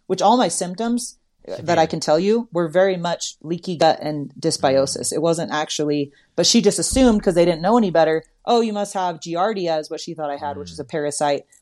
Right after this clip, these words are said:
Speaker 1: "We'll just give you these three doses of antibiotics." And then from there, obliterated my microbiome, and then my hormones are all out of whack. So,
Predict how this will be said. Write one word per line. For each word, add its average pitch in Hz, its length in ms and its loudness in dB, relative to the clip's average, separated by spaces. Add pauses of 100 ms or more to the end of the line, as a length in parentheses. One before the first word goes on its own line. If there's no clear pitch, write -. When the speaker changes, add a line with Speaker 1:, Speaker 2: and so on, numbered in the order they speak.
Speaker 1:
"We'll 170 100 0
just 170 180 -2
give 165 160 -2
you 156 100 -2
these 139 220 -6
three 147 120 -2
doses 135 320 -2
of 139 40 2
antibiotics." 131 520 0
And 151 80 -4
then 139 100 -2
from 147 220 -2
there, 170 400 6 (480)
obliterated 175 680 4
my 160 140 -2
microbiome, 151 680 -4
and 143 140 -8
then 156 140 -8
my 135 140 -10
hormones 185 680 -4
are 185 140 0
all 175 200 0
out 170 140 0
of 165 100 -6
whack. 170 360 2
So, 156 280 -4